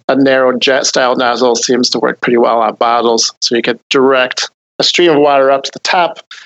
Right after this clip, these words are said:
cascades down through the walls, flushed everything out, and then could also drain as the water is going in. And then, uh, we have that hang time, essentially. So when the bottle's inverted,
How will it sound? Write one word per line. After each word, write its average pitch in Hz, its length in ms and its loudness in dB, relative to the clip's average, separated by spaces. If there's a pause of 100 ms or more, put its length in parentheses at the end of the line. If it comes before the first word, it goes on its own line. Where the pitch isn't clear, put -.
(260)
cascades 139 640 -2
down 135 380 0 (240)
through 131 140 0
the 117 100 0
walls, 135 600 0
flushed - 300 -2
everything 127 380 -2
out, 123 240 0
and 117 80 -2
then 120 100 0
could 117 140 -2
also 120 320 0
drain 117 480 0 (100)
as 113 420 -2 (120)
the 110 100 2
water 110 400 2
is 107 140 -2
going 110 260 0
in. 110 180 -2 (520)
And 147 180 2
then, 143 360 0 (500)
uh, 113 300 0 (120)
we 151 100 2
have 139 180 2
that 156 180 0
hang 143 320 2
time, 117 400 -2
essentially. 117 560 -2
So 110 460 -2
when 123 160 0
the 123 60 -2
bottle's 123 380 0
inverted, 117 480 -2